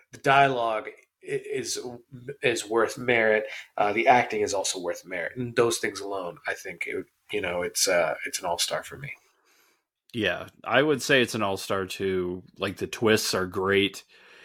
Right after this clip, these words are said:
Speaker 2: It's not your conventional horror movie. It, I think there's, it's a lot smarter than, like, ninety-five percent of the horror movies that you'll watch. It, uh, the performances are great,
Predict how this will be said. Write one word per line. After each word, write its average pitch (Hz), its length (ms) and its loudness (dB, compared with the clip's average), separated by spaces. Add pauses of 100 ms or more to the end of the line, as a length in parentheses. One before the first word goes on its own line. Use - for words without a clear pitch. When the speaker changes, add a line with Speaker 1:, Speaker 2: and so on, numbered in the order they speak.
(160)
Speaker 2:
It's - 240 -6
not 104 280 4
your 98 580 4 (600)
conventional 101 1200 2 (320)
horror 107 480 8
movie. 107 580 4 (320)
It, 104 180 2
I 95 200 4
think 104 240 0
there's, 98 380 2 (500)
it's 117 140 -2
a - 40 0
lot 104 240 4
smarter 101 720 4
than, 87 240 2
like, 85 240 0 (100)
ninety-five 92 560 2
percent 95 320 -2
of 90 60 0
the 85 100 0
horror 90 220 4
movies 90 320 0
that 101 100 4
you'll 82 220 0
watch. 90 440 2 (720)
It, 120 340 0 (160)
uh, 101 260 4
the 101 120 0
performances 117 800 2
are 90 80 -6
great, 95 460 -2